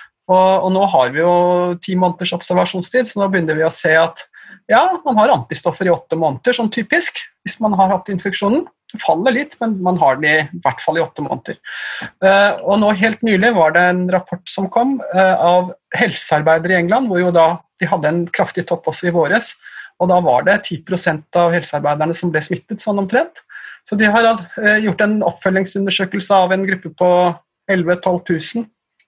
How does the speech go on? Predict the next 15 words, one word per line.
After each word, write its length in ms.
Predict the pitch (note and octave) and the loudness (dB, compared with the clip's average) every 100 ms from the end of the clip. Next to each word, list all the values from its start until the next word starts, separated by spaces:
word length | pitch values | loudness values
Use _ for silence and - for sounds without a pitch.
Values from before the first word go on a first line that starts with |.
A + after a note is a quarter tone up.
| - | -4
av 220 | F#3 F#3 | 0 0
de 240 | F3+ F3+ F3+ G3+ | 2 2 2 -2
helsearbeiderne, 800 | F3+ E3+ D#3 D#3+ E3+ A#3 E4 C#4 _ - - - - - - | 0 0 2 2 2 2 0 -6 _ -20 -18 -16 -18 -8 2
og 320 | F#3+ F#3+ F#3+ - _ | 4 4 0 -6 _
funnet 320 | - F#3+ D#3 F#3 | -4 -2 -2 -4
ut 120 | F3+ | 0
hvem 220 | F3+ E3+ E3+ | 0 0 0
har 220 | E3+ D#3+ D#3 | 2 2 2
antistoffer, 580 | C3 E3 F#3+ F3 C#4 | -4 -6 -4 0 0
og 100 | B3+ | 0
sett 440 | - E3+ - - - - | -2 -4 -6 -14 -8 0
på 100 | F3 | 2
over 380 | F3 F3+ D#3+ | 4 2 -2
tid 420 | F3 - B3+ B3 - _ _ - | -4 -4 -2 -4 -8 _ _ -4
hvor 180 | F#3 G#3 | 0 2